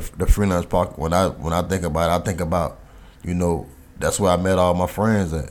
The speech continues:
I met all my friends from the free lunch park, you know, and some of 'em here and some of 'em not.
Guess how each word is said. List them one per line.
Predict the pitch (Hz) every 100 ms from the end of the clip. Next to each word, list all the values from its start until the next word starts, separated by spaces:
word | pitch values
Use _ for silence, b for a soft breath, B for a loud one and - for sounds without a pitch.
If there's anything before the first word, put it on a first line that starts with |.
| -
I | 87
met | 92 92
all | 87
my | 87
friends | 87 101 107 107 101 87 - - - -
from | - - 92
the |
free | 85 113
lunch | 110 95 87
park, | 101 92 76
you | 82 92
know, | 85 85 B B B B -
and | 80 80 -
some | - - 104
of | 98 90
'em | 92
here | 101 104 101 95 -
and | 82
some | - 95
of | 95
'em | 87 87
not. | 104 98 -